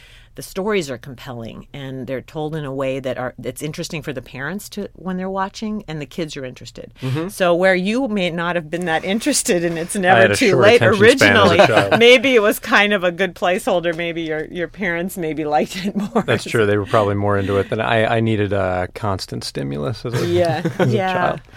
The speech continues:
Speaker 1: But now, I mean, when I get a story that is, uh, a little, little more deep and a little more interesting and compelling, it's just such, it's great. I mean, action is fun,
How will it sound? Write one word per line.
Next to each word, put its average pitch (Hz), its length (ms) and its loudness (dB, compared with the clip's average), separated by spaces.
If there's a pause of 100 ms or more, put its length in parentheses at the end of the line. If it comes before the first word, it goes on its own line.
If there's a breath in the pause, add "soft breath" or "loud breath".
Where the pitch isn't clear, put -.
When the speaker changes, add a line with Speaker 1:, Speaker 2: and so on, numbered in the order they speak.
(160 loud breath)
Speaker 1:
But 220 120 -2
now, 214 360 2
I 185 100 2
mean, 175 160 -4
when 175 160 -8
I 185 80 -8
get 185 160 -6
a 180 60 -6
story 175 480 -6
that 160 180 -6
is, 139 240 -10
uh, 139 220 -6
a 139 80 -10
little, 147 260 -8
little 147 240 -10
more 135 240 -12 (400)
deep 131 300 -12
and 127 80 -16
a 120 60 -16
little 131 200 -12
more 135 140 -14
interesting 123 480 -14
and 120 100 -16
compelling, 123 520 -12
it's 113 200 -12
just 113 180 -12
such, - 380 -14
it's 123 200 -16
great. 117 360 -8
I 175 40 -4
mean, 214 140 -4
action 247 380 -2
is 170 160 -8
fun, 131 460 -8